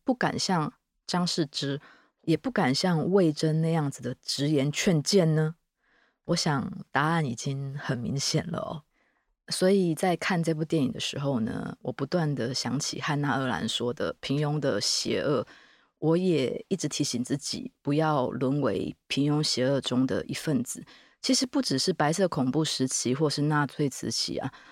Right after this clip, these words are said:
到了现在，我常常在网络上看到一些论战啊，呃，某些人会觉得呢，自己所支持的那一边是正义的，是好的，所以为了完成他这个正义的好的目标呢，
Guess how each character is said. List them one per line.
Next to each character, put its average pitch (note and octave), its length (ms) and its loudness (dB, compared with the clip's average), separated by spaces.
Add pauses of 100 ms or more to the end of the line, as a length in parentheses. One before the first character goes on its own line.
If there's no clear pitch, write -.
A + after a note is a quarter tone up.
(180)
到 C4 140 4
了 G#3 120 6
现 F3+ 340 2
在， - 400 -2 (600)
我 D#3+ 100 0
常 G#3 180 2
常 G#3+ 100 4
在 G#3+ 100 4
网 D3+ 200 4
络 F3 100 2
上 F3 220 2
看 E3+ 140 0
到 E3 120 4
一 D#3+ 40 2
些 D#3 140 2
论 D3+ 280 2
战 C3 340 -2
啊， - 140 -10 (400)
呃， D#3 200 0
某 D#3 200 4
些 D4 160 6
人 C4+ 140 8
会 C4 140 8
觉 E3+ 200 4
得 D#3 160 4
呢， D3 400 4
自 C#4 160 0
己 D3+ 280 0
所 - 640 -4 (320)
支 C#4 180 4
持 G3+ 220 2
的 D3 80 4
那 E3 180 4
一 E3+ 60 2
边 D#3 280 2
是 E3 140 0
正 F#3+ 400 4
义 D#3+ 140 2
的， - 240 -2 (160)
是 - 180 4
好 - 440 0
的， - 260 -2
所 A3+ 200 4
以 A#3 320 4 (280)
为 C#4 200 8
了 E3 200 6
完 E3 260 4
成 E3 240 2
他 E3+ 160 2
这 E3+ 100 0
个 D#3+ 120 2
正 G#3+ 400 4
义 F#3+ 120 2
的 - 200 2
好 - 400 0
的 - 120 0
目 F3 220 4
标 D3 320 2
呢， C#3 220 0